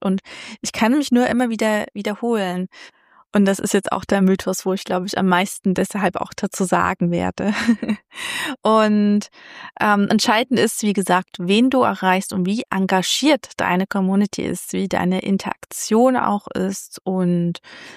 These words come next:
selbst, äh, auch große Unternehmen setzen heute gezielt mehr auf Mikro-Influencer oder Nano-Influencer. Die haben, ähm, so, die sind so zwischen tausend bis zehntausend Followern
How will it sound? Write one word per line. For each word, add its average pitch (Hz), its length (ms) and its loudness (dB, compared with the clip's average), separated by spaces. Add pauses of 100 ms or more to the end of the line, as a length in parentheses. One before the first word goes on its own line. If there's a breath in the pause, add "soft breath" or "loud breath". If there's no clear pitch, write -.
(180 loud breath)
selbst, - 600 -2
äh, 185 480 2
auch - 200 -4
große 214 300 2
Unternehmen 208 640 2
setzen 220 360 0
heute 208 180 2
gezielt - 400 -4
mehr 190 200 2
auf 190 140 -6
Mikro-Influencer 233 1200 0
oder 190 360 0
Nano-Influencer. 185 1600 0 (520 loud breath)
Die 196 120 -2
haben, 220 540 2
ähm, 196 500 2
so, 196 100 -6 (120)
die 202 140 -4
sind 311 240 -2
so 208 80 -4
zwischen 214 340 -4
tausend 208 460 0
bis - 120 -12
zehntausend 233 600 0
Followern 202 640 2